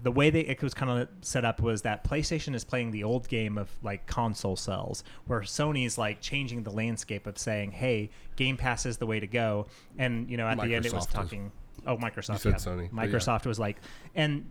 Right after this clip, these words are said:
Speaker 1: at the end it said, you know, there's that, and I guess the, uh, War Games, you know, it says you can't play the,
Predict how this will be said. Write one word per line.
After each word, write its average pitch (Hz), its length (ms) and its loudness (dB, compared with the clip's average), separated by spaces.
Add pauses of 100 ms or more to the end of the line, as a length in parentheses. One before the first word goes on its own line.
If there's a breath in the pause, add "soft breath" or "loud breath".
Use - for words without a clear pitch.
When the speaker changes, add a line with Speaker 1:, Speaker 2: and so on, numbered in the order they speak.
Speaker 1:
at 151 140 2
the 156 180 6
end 151 100 6
it 135 80 2
said, 123 160 2
you 123 80 2
know, 117 240 4 (360 loud breath)
there's 127 200 2
that, 120 220 4
and 120 160 2
I 110 80 8
guess 113 180 2
the, 110 300 -4
uh, 98 160 -4
War 120 240 4
Games, 107 400 4
you 110 80 2
know, 104 100 2
it 107 80 -2
says 107 320 0
you 110 80 0
can't 127 260 0
play 120 200 4
the, 113 220 -4